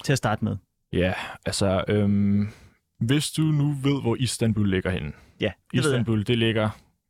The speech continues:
Speaker 2: kan jeg
Speaker 1: I
Speaker 2: godt
Speaker 1: Tyrkiet.
Speaker 2: Præcis.
Speaker 1: Ja.
Speaker 2: Det ligger lige der, hvor, øhm, hvor Europa, altså Balkan og Anatolien møder hinanden, ikke?
Speaker 1: Jo.
Speaker 2: Der er sådan en lille stribe, hvor der er sådan en lille stræde med noget vand.
Speaker 1: Mm.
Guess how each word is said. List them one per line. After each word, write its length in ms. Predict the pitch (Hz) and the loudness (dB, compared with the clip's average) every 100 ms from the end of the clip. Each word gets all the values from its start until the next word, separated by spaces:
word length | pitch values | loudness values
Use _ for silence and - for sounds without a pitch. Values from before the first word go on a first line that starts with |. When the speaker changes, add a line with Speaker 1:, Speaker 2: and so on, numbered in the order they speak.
| _ - | _ -8
Speaker 2:
kan 60 | 104 | -4
jeg 20 | |
Speaker 1:
I 40 | 95 | -2
Speaker 2:
godt 100 | - | 0
Speaker 1:
Tyrkiet. 380 | 143 139 113 107 _ _ | 0 0 -2 -6 _ _
Speaker 2:
Præcis. 400 | - 107 113 - | -2 0 0 -2
Speaker 1:
Ja. 80 | 117 | -2
Speaker 2:
Det 100 | 120 | 0
ligger 220 | 123 131 135 | 2 2 0
lige 140 | 143 | 0
der, 160 | 143 120 | 0 0
hvor, 380 | 110 110 110 107 | -2 0 0 0
øhm, 540 | 104 104 104 101 110 - _ | 0 -2 -2 -4 -6 -14 _
hvor 320 | - 113 117 | -6 -2 0
Europa, 400 | 104 107 117 113 120 | 0 0 0 2 2
altså 420 | 113 113 - 95 | 2 0 -4 -6
Balkan 580 | - 113 117 123 113 107 _ _ _ | -2 -2 0 0 -2 -6 _ _ _
og 120 | 110 | 0
Anatolien 480 | 104 - 151 110 101 | 0 0 -2 0 0
møder 160 | 104 107 | 0 2
hinanden, 360 | 104 95 95 | 0 0 0
ikke? 120 | 127 156 - | -2 -4 -4
Speaker 1:
Jo. 40 | |
Speaker 2:
Der 60 | 117 | -4
er 40 | |
sådan 160 | - 113 | 0 0
en 20 | |
lille 160 | 110 117 | 2 0
stribe, 480 | - 123 123 123 127 - _ _ _ - | -2 0 2 0 -2 -6 _ _ _ -4
hvor 140 | 107 | 0
der 80 | 104 | 0
er 60 | |
sådan 180 | 107 113 | 0 0
en 40 | 113 | 0
lille 280 | 113 117 | 2 2
stræde 540 | 107 - 101 101 107 113 - _ _ _ | 0 -2 0 2 2 0 -4 _ _ _
med 80 | 104 | 0
noget 140 | 95 | 2
vand. 180 | 101 101 - _ | 0 -2 -8 _
Speaker 1:
Mm. 300 | 139 131 110 | -2 0 -2